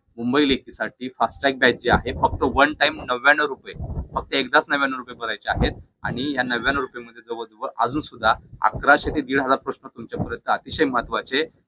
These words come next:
जे ग्रुप बी लेवलला, ग्रुप सी लेवलला सरळ सेवा असेल आणि त्याच पद्धतीने एमपीसी असेल, इथं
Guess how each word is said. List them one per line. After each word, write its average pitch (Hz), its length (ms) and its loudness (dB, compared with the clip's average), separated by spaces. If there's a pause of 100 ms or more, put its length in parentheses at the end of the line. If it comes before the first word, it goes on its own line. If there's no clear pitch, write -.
(120)
जे 131 80 -2
ग्रुप 123 320 -4
बी 139 240 0
लेवलला, 120 380 4
ग्रुप 127 260 -8
सी 131 200 -8
लेवलला 113 460 2 (320)
सरळ 120 220 0
सेवा 135 320 4
असेल 135 220 -2
आणि 131 80 -4
त्याच 127 180 -6
पद्धतीने 127 320 -4
एमपीसी 123 360 -6
असेल, 135 280 -8 (220)
इथं - 480 -2